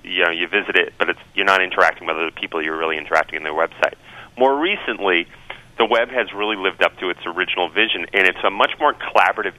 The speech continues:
interactive platform now. And so you really want to take advantage of that. You want your website to be more like Facebook, more like a blog than one of these pieces of brochures. You don't want to be like a megaphone. You want to, you want it to be this collaborative,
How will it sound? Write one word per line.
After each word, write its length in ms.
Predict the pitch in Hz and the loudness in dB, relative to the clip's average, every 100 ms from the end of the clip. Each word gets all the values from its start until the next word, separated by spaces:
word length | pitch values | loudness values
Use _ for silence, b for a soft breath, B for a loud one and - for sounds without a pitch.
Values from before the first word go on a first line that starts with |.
| - | -10
interactive 720 | 104 - 87 85 - 92 - | -6 2 4 4 0 -12 0
platform 560 | 78 76 - 82 76 | 2 2 -2 -4 -2
now. 240 | 78 76 76 B B B | -2 -4 -4 B B B
And 120 | 107 104 | -2 2
so 60 | 120 | 0
you 120 | 113 | 2
really 200 | 123 131 | 0 2
want 220 | 120 113 | 0 0
to 60 | - | -2
take 160 | 101 | -2
advantage 480 | 98 90 95 110 101 | -2 0 0 0 -6
of 140 | 85 | -6
that. 320 | 82 76 78 - | 0 2 2 0
You 140 | 92 | -6
want 240 | 90 98 92 | 0 0 0
your 180 | 92 | 0
website 400 | 90 87 - 85 - | 2 2 0 -2 -4
to 60 | |
be 140 | 87 85 | -8 -2
more 240 | 87 95 | 2 4
like 180 | 95 85 - | 2 0 -2
Facebook, 500 | 92 87 - 90 85 | -2 -2 -4 -4 -4
more 220 | 85 92 | 0 2
like 200 | 92 87 | 2 0
a 40 | - | -4
blog 460 | - 87 87 82 80 | 2 4 4 2 -2
than 180 | 82 80 | -6 -4
one 140 | 82 85 | -4 -4
of 80 | |
these 200 | 80 80 - - B B - | -6 -10 -12 -18 B B -8
pieces 400 | - 107 101 85 | -4 -2 -4 -4
of 160 | 85 78 | -6 -2
brochures. 600 | 85 82 - 90 80 71 | -2 -2 -2 -2 -2 -4
You 80 | 92 | 0
don't 160 | 92 90 | 0 2
want 140 | 87 | 0
to 60 | 80 | 0
be 160 | 85 | 0
like 200 | 80 78 | 0 0
a 40 | 85 | 0
megaphone. 520 | 92 90 - 80 76 | 0 0 -2 -4 -4
You 100 | 78 | -4
want 240 | 80 78 | -2 -2
to, 60 | B B B B | B B B B
you 80 | 92 | 0
want 180 | 85 82 | 0 0
it 60 | - | -2
to 60 | |
be 100 | 87 | -4
this 140 | 80 80 | -4 -6
collaborative, 640 | - 85 85 98 98 87 | 0 4 4 2 -2 -6